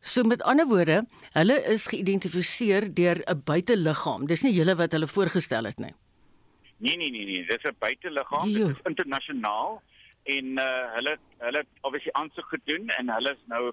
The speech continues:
Speaker 2: finaliste in hierdie, in hierdie, eh, proses. Daar's negentig judges van oor die wêreld wat nou, eh, wat nou hierdie besluit gemaak het. En dit was interessant want vandag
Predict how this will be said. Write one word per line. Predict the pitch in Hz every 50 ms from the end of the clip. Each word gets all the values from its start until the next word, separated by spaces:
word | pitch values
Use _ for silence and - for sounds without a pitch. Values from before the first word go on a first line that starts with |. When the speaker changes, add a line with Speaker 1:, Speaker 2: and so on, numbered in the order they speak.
| -
Speaker 2:
finaliste | - 156 127 117 104 101 107 113 - _ _ - 113 107 107 - _ _ _ _ _ _
in | - 131 127 127 113
hierdie, | 98 101 113 113 117 117 113 117 123 - _
in | - 117 117 117
hierdie, | 110 98 104 110 113 120 120 120 -
eh, | 113 107 104 -
proses. | - 120 113 - - - 156 185 202 - - - _ _ _ _
Daar's | - 123 - - _
negentig | 101 101 104 113 135 175 185 - _ 175 151 - - _
judges | - 117 120 117 120 123 123 113 - -
van | 123 117 123 - _
oor | 180 175 156
die | 147 131
wêreld | 98 107 104 110 117 135 165 180 -
wat | - 113 - _
nou, | 107 107 107 107 107 104 107 107
eh, | 104 104 104 104 98 _ _ _ _ _ _
wat | _ 110 110 -
nou | 113 110 110 110 110 107
hierdie | 104 113 120 123
besluit | - - - - 123 120 113 -
gemaak | - 117 107 98 101 -
het. | 113 -
En | 123 127
dit | 123 131 -
was | 156
interessant | 151 - 156 139 - - 185 156 135 - - - _ - 113
want | 110 120 123 120 -
vandag | - 131 - _ 120 120 139 151 - -